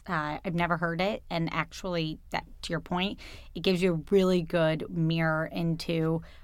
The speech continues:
are you gonna be somebody who, when things get really hard,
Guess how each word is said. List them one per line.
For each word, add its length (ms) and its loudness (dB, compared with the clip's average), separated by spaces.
are 100 2
you 220 0
gonna 200 0
be 160 0
somebody 600 0
who, 160 0
when 280 0
things 360 -2
get 180 -2
really 200 0
hard, 420 2